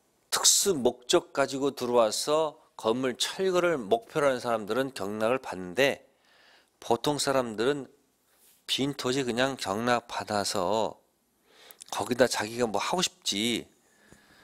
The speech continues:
이렇게 검-, 이상한 건물 맡아가지고 소송을 제기해가지고 맨날 싸우러 다니기가 힘들다는 거야. 그러니까 실제로 경매가 안 된다는 거야. 실제로 경매가.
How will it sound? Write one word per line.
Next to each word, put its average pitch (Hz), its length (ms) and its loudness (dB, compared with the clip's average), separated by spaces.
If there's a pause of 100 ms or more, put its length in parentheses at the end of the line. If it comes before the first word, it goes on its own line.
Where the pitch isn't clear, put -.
(160)
이렇게 135 240 0
검-, 120 480 -4
이상한 139 300 0
건물 127 200 -2
맡아가지고 117 840 0 (160)
소송을 165 500 0
제기해가지고 123 680 2
맨날 107 280 -2
싸우러 170 360 4
다니기가 117 420 0 (1500)
힘들다는 190 540 6
거야. 87 460 -2 (1000)
그러니까 135 120 2
실제로 175 380 2
경매가 135 420 -2
안 98 120 0
된다는 123 260 0
거야. 95 100 -6
실제로 95 500 -2
경매가. 95 760 -6